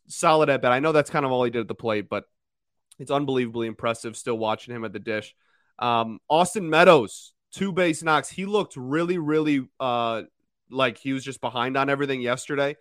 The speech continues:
And in this game, looked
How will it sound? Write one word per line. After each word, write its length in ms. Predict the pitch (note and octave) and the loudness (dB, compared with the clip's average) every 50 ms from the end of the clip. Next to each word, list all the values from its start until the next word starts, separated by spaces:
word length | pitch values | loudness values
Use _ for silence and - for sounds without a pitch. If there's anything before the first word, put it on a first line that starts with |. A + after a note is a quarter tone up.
| _ _ _ _ _ _ _ _ _ _ _ _ _ _ - | _ _ _ _ _ _ _ _ _ _ _ _ _ _ -4
And 580 | C#3 C#3 C#3 C#3 C#3 C3+ C3+ C3 C3 B2 - - - - _ _ _ _ _ _ - | -2 0 0 2 2 0 0 -2 -4 -8 -10 -14 -20 -20 _ _ _ _ _ _ -8
in 200 | - D3+ C#3+ C#3 | -6 -6 -4 0
this 260 | C3 D3+ F3 F3 - - | 2 2 2 2 0 -2
game, 420 | D3 D3 C#3+ C3 C3 B2 A#2 A2+ _ _ _ _ _ _ - | 0 0 0 2 0 -2 -4 -8 _ _ _ _ _ _ -2
looked 420 | B2+ C#3 D3 C3+ - - - - | 2 2 2 2 2 -6 -20 -20